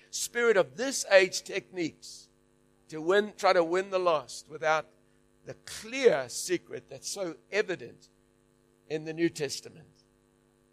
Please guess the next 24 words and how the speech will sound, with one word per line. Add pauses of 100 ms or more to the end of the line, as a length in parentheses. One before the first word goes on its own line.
(240)
And (220)
in
generations
when
they
used
it, (720)
in
a
time
that
there
was
so
much
darkness
in
the
land
and
hatred
against
the
church